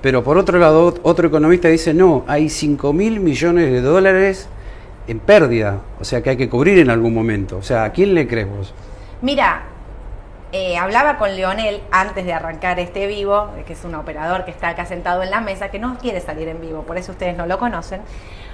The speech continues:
Speaker 2: pero me decía, yo le decía a Leonel, "Mira, desde que tengo uso de razón, eh, en el Banco Central no hay reservas, están en negativo y no va a haber dólares para,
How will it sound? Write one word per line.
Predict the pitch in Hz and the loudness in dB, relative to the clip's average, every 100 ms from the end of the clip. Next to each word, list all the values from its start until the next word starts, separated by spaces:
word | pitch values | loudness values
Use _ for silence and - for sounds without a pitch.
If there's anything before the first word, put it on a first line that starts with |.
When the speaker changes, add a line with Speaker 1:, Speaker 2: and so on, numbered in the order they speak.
| - - | -18 -8
Speaker 2:
pero | 320 311 330 | -6 -2 -2
me | 302 247 | -2 -4
decía, | 220 214 - 214 196 180 180 - - - - - - | -4 -4 -6 0 2 2 0 -10 -16 -16 -16 -16 -12
yo | 196 285 | -2 0
le | 254 | 0
decía | 208 233 | -4 -6
a | 202 | -4
Leonel, | 202 190 226 | -4 -4 -4
"Mira, | 262 | -2
desde | 240 247 | 0 -2
que | 262 | -4
tengo | 370 415 381 | -6 -2 -2
uso | 359 339 285 262 | 0 0 2 2
de | 240 | 0
razón, | 214 202 285 302 349 330 254 - | 0 0 2 0 0 -6 -10 -10
eh, | 202 196 190 175 151 | -8 -8 -8 -8 -8
en | 202 | -6
el | 214 | -4
Banco | 240 254 | -4 -4
Central | 247 208 240 240 | -8 -4 -4 -2
no | |
hay | 226 220 | -4 -4
reservas, | 214 247 247 254 240 | -4 0 2 2 0
están | 190 214 | -4 -4
en | 220 | -4
negativo | 196 185 196 233 254 240 | -4 -4 -4 -4 0 0
y | 202 180 165 175 | 0 -2 -6 -6
no | 185 | -2
va | 196 | 0
a | |
haber | 190 180 | 0 0
dólares | 196 196 185 | 0 -2 -2
para, | 175 170 165 160 160 156 | -6 -4 -4 -2 -4 -6